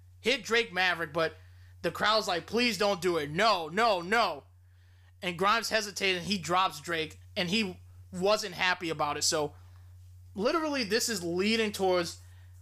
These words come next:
Grimes getting what he really wants, that million dollar championship. And when he wins it, he's gonna make L A Knight's life a living hell. And these two have really great chemistry when it comes to their segments.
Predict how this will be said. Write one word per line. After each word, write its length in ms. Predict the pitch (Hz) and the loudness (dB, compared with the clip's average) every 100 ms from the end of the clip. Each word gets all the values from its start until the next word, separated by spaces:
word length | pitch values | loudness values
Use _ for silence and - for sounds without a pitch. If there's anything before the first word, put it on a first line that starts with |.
| - - 165 | -20 -20 -10
Grimes 540 | 175 185 214 214 208 | -2 2 4 2 -2
getting 380 | 165 165 214 214 | -4 0 0 2
what 160 | 180 165 | 0 -2
he 100 | 175 | -2
really 300 | 165 170 165 | 0 2 2
wants, 500 | 165 285 - - - - - - - - - | 2 0 -2 -10 -16 -20 -20 -20 -20 -20 -6
that 220 | 190 208 | 0 0
million 300 | 185 202 208 | 2 2 2
dollar 280 | 196 190 190 | 4 4 2
championship. 760 | 185 233 277 190 175 156 165 160 | 0 0 2 0 -4 0 0 0
And 180 | 165 156 - - - - - | 0 -2 -6 -20 -20 -16 -2
when 180 | 170 | 0
he 120 | 185 254 | 2 2
wins 280 | 233 254 | 4 2
it, 120 | 262 240 | 0 -2
he's 160 | 269 | -2
gonna 180 | 277 220 | 0 0
make 260 | 190 185 190 | 0 0 2
L 140 | 202 | 2
A 100 | 190 | 2
Knight's 400 | 170 196 262 - | 2 0 0 0
life 300 | 170 156 - - - - | 0 -2 -4 -10 -8 0
a 100 | 180 | 2
living 320 | 185 196 175 | 2 0 -2
hell. 420 | 214 311 151 - - - - - - | 0 0 0 -8 -18 -20 -20 -16 -6
And 140 | 208 | 0
these 160 | 285 403 | 0 2
two 120 | 415 | 2
have 200 | 285 196 | 2 0
really 200 | 254 262 | -2 0
great 240 | 220 214 | 0 -2
chemistry 440 | - 269 233 - 202 | -2 0 0 0 0
when 140 | 180 | 0
it 100 | 170 | -2
comes 200 | 202 214 | -2 -2
to 80 | 190 | -2
their 180 | 180 156 | -2 0
segments. 680 | - 269 180 139 - - | 0 0 -2 -8 -10 -10